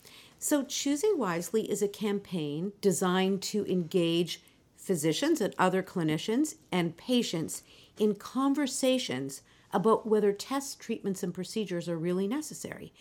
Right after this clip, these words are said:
It's really a campaign that started with physicians starting to say, what could they do about the problem of tests and treatments that are not adding value to patients, or some tests can even be harmful to patients?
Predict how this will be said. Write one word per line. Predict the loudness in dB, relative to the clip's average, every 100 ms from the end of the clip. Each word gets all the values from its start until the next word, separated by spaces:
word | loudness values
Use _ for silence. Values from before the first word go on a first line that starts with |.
| -20 -20 0
It's | 0 0
really | 2 4 6 4
a |
campaign | 2 -2 -2 -2 -4 -2 0
that | -2 -4
started | -8 -4 0 2 2 0 -4 _ _ _
with | 2 2
physicians | -4 -2 0 2 0 2 2 2 2 -2 -6 -12 _ _
starting | -10 -8 2 4 4 2
to | 0
say, | -4 0 2 2
what | 0 -2 -4
could | -6 -8 2
they | 4
do | 4 2 2 4 2 -2
about | -2 -2 -2
the | -8
problem | -8 -4 0 2 2 -2 -2 -8 -20 _
of | -6 -6
tests | -2 -2 0
and | -2
treatments | 0 -6 -4 -4 -4 -4
that | -2 2
are | 2
not | 2 2 0 -2
adding | 0 2 2 -2
value | -2 2 4 4 2 0
to | -4
patients, | -6 -4 -4 -4 -6 -8 -16 -20 _ _
or | 4 4 2 -10
some | -4 0 2
tests | 2 -2 -4 -4
can | -2
even | 0 0
be | 0
harmful | -2 0 0 0 -4
to | -8
patients? | -8 -10 -10 -14 -16